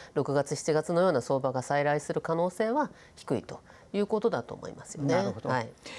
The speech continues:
Speaker 2: さて、あの、まあ、パウエルさんの「時は来た」のところに戻って、
Speaker 1: はい。
Speaker 2: まあ、九月はこう利下げだなっていう感じになってるわけですけど、
Speaker 1: はい。
Speaker 2: まあ、ちょっとこ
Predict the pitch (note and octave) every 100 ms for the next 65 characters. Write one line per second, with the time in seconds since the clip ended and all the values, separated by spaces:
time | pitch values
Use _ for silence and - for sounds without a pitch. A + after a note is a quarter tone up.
0 | B2+ D#3 D3 - C#4 C4+ G3+ F#3+ F#3+ F#3
1 | G#3 D#3+ C3 A#3 F3 A2 - G#2+ G2+ G2+
2 | - - D3 F3 - - - - C#3+ D3+
3 | C3 - B2 B2+ C3+ B2+ B2 F3+ G3+ -
4 | G#3+ E3+ D#3+ A2+ C3+ A2+ A#2 A2+ G#2 G2+
5 | G2+ E3+ B2 C3 C3+ C3+ D3 - C3 A#2+
6 | A#2+ C3+ G#2 - B2+ D#3 G3+ C4 E4+